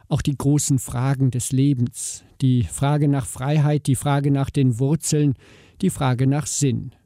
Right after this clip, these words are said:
Crusoe ist dabei der Anführer, fast wie ein Heiliger, zeigt er den anderen, den Pilgern, den Weg.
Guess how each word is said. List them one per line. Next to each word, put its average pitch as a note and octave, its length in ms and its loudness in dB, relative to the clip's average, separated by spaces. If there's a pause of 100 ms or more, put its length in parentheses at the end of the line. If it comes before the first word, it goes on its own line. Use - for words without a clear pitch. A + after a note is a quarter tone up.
(400)
Crusoe D#3 540 2
ist - 240 -6
dabei B2 380 0
der D3 260 -2
Anführer, C3 680 0 (320)
fast - 400 -2
wie C#3+ 100 2
ein C3+ 360 0
Heiliger, C#3+ 640 0 (100)
zeigt - 320 -2
er C3+ 80 0
den C3 160 0
anderen, C#3+ 560 0
den C3 180 2
Pilgern, D3 640 0
den B2+ 240 2
Weg. D#3 360 0